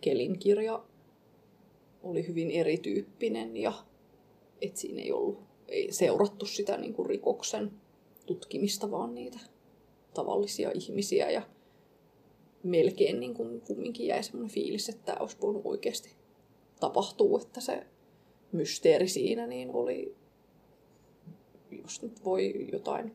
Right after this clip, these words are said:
uskottavana pitää näitä jännärikirjojen juonia, niin kumminkin, että se oli vähän sellainen, että, että jos asiat oikein pieleen menee, niin kai ne tälleen voisi mennä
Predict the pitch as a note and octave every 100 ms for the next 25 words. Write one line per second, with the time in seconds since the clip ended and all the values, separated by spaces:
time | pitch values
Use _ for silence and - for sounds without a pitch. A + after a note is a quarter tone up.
0 | - - G3+ - F3+ - F#3 E3+ F#3+ G3
1 | F#3 F#3 G3 A3 A#3 A#3+ B3 A3 - -
2 | - - - - - D#3+ D#3+ E3+ F#3 F#3+
3 | F#3 F#3+ F#3+ F#3 F3+ E3 E3 D#3+ E3 -
4 | - - G#3 G3+ G#3+ - - - - -
5 | _ - - - - F3+ G3+ - B3 C4
6 | C4+ C4+ C4 - - - - _ _ _
7 | - - - G3+ - G3+ - - F3 F3+
8 | F3 F3+ D#3 D#3+ D#3+ D#3 C3 E3 - -
9 | A#3 - - - - C#3 D#3+ G3 E3 G3+
10 | G3+ - -